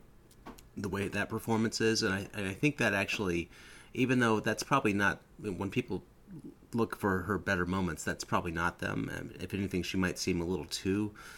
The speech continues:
superficial or too, uh, pleasant, uh, when, when there's obviously some issues, uh, uh, you know, festering. But I, uh, as, as Trav pointed out, there's probably two hundred takes of those, and he chose the ones that, uh,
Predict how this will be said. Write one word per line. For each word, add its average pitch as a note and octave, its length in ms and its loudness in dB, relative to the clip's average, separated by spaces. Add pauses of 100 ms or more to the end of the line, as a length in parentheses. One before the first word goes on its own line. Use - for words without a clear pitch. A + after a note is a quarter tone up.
(220)
superficial A2 920 0
or E2+ 100 -4
too, G2 640 0
uh, F#2 240 -2
pleasant, A2 560 -2 (200)
uh, D#2+ 140 -2
when, E2+ 260 -2
when E2 180 -4
there's F2 180 0
obviously F2 440 0
some E2+ 200 -2
issues, F2+ 480 0 (180)
uh, D2 180 -8 (480)
uh, D2+ 80 -12 (180)
you F2+ 120 -2
know, D#2 100 -6 (760)
festering. A2 520 0 (880)
But G2+ 260 0
I, - 200 -4 (240)
uh, G2 120 -4 (280)
as, G2 320 -2 (220)
as G2+ 180 -2
Trav A#2+ 280 4
pointed G#2 260 6
out, F2+ 300 2
there's F#2+ 160 -2
probably - 260 4
two B2+ 160 4
hundred G#2+ 220 4
takes A2 260 4
of F#2+ 80 2
those, F2+ 400 6
and E2+ 180 0
he F#2+ 80 2
chose G2 440 2
the F#2 100 2
ones F2 400 -2
that, E2 300 -6
uh, D2 240 -4